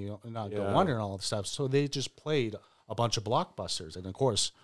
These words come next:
Speaker 1: what better blockbuster than Jurassic Park to play?
Speaker 2: Exactly, yeah.
Speaker 1: And so, to surprise Nina for our, our, our dating anniversary at the time, 'cause we weren't married yet,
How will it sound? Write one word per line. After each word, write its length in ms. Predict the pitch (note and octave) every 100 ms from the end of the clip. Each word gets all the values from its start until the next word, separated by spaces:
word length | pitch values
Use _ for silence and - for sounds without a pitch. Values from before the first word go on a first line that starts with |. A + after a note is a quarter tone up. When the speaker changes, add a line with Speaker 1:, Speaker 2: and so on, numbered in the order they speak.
| _
Speaker 1:
what 160 | - A#2+
better 180 | A#2+ A2+
blockbuster 720 | F#2+ A2 A2+ - F#2 - G#2
than 180 | F#2+ F#2+
Jurassic 440 | G#2 G2 F2+ -
Park 400 | - A#2 E2+ - -
to 100 | G2
play? 180 | F#2 A#2
Speaker 2:
Exactly, 420 | G2 G2 G2 F2 F2+
yeah. 160 | F#2+ F#2
Speaker 1:
And 120 | B2
so, 380 | - A2+ G#2+ A2+ - _ _ _
to 160 | - B2+
surprise 420 | - A#2+ B2+ A2
Nina 420 | A2 A#2 D3+ A2+
for 460 | G2+ B2 A2 G#2+ G#2
our, 340 | G#2 G#2 G2 G2 - _ _ _ -
our, 260 | G#2 F#2+ F#2+
our 100 | A2+
dating 440 | A2+ C3+ E3 C3
anniversary 540 | A2 G#2 G2 A2 - G2
at 100 | F#2
the 60 | F#2+
time, 280 | B2+ B2
'cause 140 | F#2+ G2+
we 140 | G#2+
weren't 240 | A2+ A2+ G2+
married 320 | A#2 A2+ F#2+
yet, 300 | F#2 E2+ -